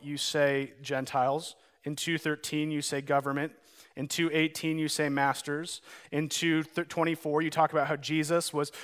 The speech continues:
harmed and, and maligned, and he was killed on a cross. He was murdered. In chapter three, you say that wives might act sinfully towards husbands and husbands might act sinfully towards wives. So to answer your question, Peter,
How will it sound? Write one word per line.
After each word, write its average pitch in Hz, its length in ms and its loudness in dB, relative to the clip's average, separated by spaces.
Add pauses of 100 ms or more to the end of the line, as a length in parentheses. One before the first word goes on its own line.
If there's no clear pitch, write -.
(180)
harmed 165 600 6
and, 143 260 -2 (280)
and 143 240 -2
maligned, 160 760 8
and 156 220 2 (180)
he 190 340 2
was 175 240 2
killed 180 680 6
on 170 160 8
a 160 40 4
cross. 175 680 8
He 190 200 2
was 185 220 2
murdered. 175 480 6
In 170 400 0 (320)
chapter 180 320 8
three, 175 380 0
you 180 180 -4
say 170 320 4 (220)
that 160 160 4
wives 170 420 10
might 180 260 8 (160)
act 170 240 8
sinfully 185 400 4
towards 156 260 0
husbands 214 420 6
and 156 100 2
husbands 180 400 6
might 175 220 6
act 165 180 4
sinfully 185 420 0
towards 160 300 0
wives. 202 320 10
So 196 80 4
to 170 100 4
answer 202 280 4
your 175 80 4
question, 208 400 4
Peter, 160 320 0